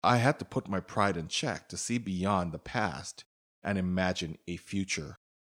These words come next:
Discovery. My approach to getting back on my feet began with basic steps. They included the following. One, identified what jobs were possible for me to get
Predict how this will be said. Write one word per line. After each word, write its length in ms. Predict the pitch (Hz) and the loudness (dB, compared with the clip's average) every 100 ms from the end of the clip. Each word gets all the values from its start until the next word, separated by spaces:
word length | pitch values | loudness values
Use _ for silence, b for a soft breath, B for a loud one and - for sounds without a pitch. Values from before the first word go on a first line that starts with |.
| _ _ _ | _ _ _
Discovery. 840 | 123 147 - 139 135 104 78 69 - _ _ _ | -2 0 0 2 0 0 -6 -6 -16 _ _ _
My 200 | - 139 | 0 2
approach 420 | 170 - 117 107 - | 2 2 2 4 0
to 80 | |
getting 280 | 95 95 95 | -4 -2 -2
back 360 | 82 85 92 - | -2 -4 -4 -6
on 100 | 87 | -4
my 160 | 82 | -4
feet 520 | 82 - 170 107 - - | -6 -8 -6 -6 -6 -10
began 340 | 85 85 87 | -6 -6 -4
with 220 | 85 - | -4 -4
basic 340 | 82 76 - - | -6 -6 -8 -8
steps. 640 | - 90 85 - - - _ _ _ - | -6 -4 -4 -8 -12 -12 _ _ _ 0
They 140 | 147 | 2
included 500 | 151 - - 202 175 | 2 0 0 2 2
the 80 | 160 | 0
following. 680 | 143 107 95 87 71 69 90 - _ _ _ _ | -2 2 4 2 -2 -8 -14 -20 _ _ _ _
One, 420 | 92 120 117 78 - | -2 2 2 0 -4
identified 680 | 98 92 95 113 - 90 80 | -4 0 -2 -2 -2 -4 -2
what 200 | 85 107 | -2 -2
jobs 320 | - 82 85 | -2 -4 -4
were 80 | 85 | -6
possible 600 | - - 104 123 76 76 | -4 0 0 0 -8 -10
for 160 | - 87 | -8 -4
me 260 | 101 90 | -4 -4
to 100 | - | -6
get 440 | 82 107 92 - | -4 0 0 -4